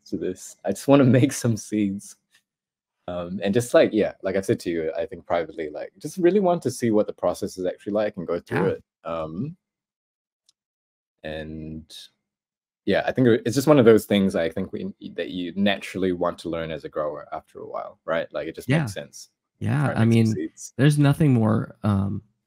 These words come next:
Speaker 1: I don't know, satisfying to me than, like, having fully formed seeds and buds as you pull 'em out, looking at the maturity, seeing they're all mature. And yeah, I,
Speaker 2: Yeah.
Speaker 1: I love that whole part of it,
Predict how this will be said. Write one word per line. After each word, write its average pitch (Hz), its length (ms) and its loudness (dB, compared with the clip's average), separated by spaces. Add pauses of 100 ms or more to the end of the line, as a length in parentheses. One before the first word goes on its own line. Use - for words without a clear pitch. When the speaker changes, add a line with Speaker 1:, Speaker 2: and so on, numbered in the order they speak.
(840)
Speaker 1:
I - 40 -12
don't - 140 -12
know, 98 200 -8 (500)
satisfying 113 540 -2
to 110 60 -2
me 110 260 2
than, 73 240 -6
like, - 300 -10 (440)
having 113 300 2
fully 110 540 -4
formed 104 680 2
seeds 104 480 -6
and 98 120 -2
buds 95 300 -4
as 95 120 -2
you 95 60 -2
pull 98 260 -6
'em 101 100 -2
out, 98 360 -4 (140)
looking 98 280 -14
at 98 80 -20
the 95 60 -14
maturity, 101 680 -6
seeing 101 240 -6
they're 107 140 -4
all 104 100 -4
mature. 110 720 -4 (520)
And 95 200 -6
yeah, - 320 -6
I, - 80 0
Speaker 2:
Yeah. - 100 -2
Speaker 1:
I 131 100 4
love 110 360 0
that 104 200 0
whole 98 180 -2
part 92 260 -2
of 87 100 -8
it, 71 200 -6